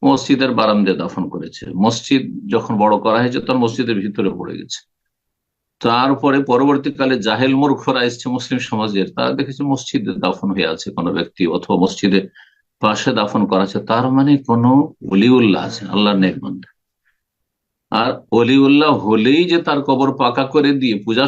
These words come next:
শুরু করে দিতে হবে, সেজদা শুরু করে দিতে হবে, এই শয়তান আর এক গুমরাহিতে লিপ্ত করেছে। যার ফলে দেখা যাচ্ছে ওই কবরগুলিরই পূজা হচ্ছে, যেই কবরগুলি মসজিদ সংলগ্নে রয়েছে, এবং সেই কবরগুলিকে পাকা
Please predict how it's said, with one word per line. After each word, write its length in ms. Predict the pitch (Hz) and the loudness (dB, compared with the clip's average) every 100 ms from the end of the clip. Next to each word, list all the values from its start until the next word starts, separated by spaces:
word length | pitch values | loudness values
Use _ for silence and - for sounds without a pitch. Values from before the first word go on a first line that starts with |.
| - | 0
শুরু 160 | 151 147 147 | 0 0 2
করে 140 | 147 135 | 2 2
দিতে 140 | 135 | 0
হবে, 120 | 131 - | -2 -2
সেজদা 280 | 120 135 139 | -2 -2 -2
শুরু 140 | 147 143 | -2 -2
করে 120 | 139 131 | -2 -4
দিতে 160 | 120 104 113 | -4 -4 -4
হবে, 140 | 101 95 | -4 -6
এই 60 | 117 - | -8 -4
শয়তান 340 | 131 131 151 - - | -4 -4 -6 -6 -4
আর 80 | 104 135 | -2 -2
এক 60 | 139 | -4
গুমরাহিতে 380 | 135 110 101 - 76 | -4 -2 -4 -4 -10
লিপ্ত 180 | - - | -12 -14
করেছে। 280 | - 80 - - _ _ _ _ _ _ _ _ _ - | -14 -12 -16 -20 _ _ _ _ _ _ _ _ _ -6
যার 220 | 92 90 - | -2 -2 0
ফলে 260 | 95 87 87 | -2 -2 -2
দেখা 160 | 87 90 85 | -2 -2 -2
যাচ্ছে 240 | 87 - - - 90 | -4 -6 -6 0 4
ওই 120 | 85 87 85 - | 6 4 2 0
কবরগুলিরই 640 | 95 98 107 95 110 151 151 151 | 0 2 0 2 2 2 2 2
পূজা 200 | 117 101 | 2 0
হচ্ছে, 360 | 107 98 - 92 80 76 | -2 -2 -2 -2 -2 0
যেই 140 | 120 131 110 | 0 2 0
কবরগুলি 460 | 104 95 90 87 - | 0 0 0 -2 -2
মসজিদ 320 | 95 - 104 95 | -2 -2 -4 -4
সংলগ্নে 460 | 85 147 143 80 175 - _ _ _ _ _ _ _ _ _ _ _ _ _ | -4 -6 -8 -8 -8 -10 _ _ _ _ _ _ _ _ _ _ _ _ _
রয়েছে, 380 | 90 90 87 98 - - _ _ _ _ _ - | 0 0 0 -4 -6 -8 _ _ _ _ _ 0
এবং 140 | 107 110 - | 2 0 0
সেই 140 | 120 - | -2 0
কবরগুলিকে 580 | 98 98 95 90 110 95 - | -2 0 2 2 2 0 -2
পাকা 240 | - | -4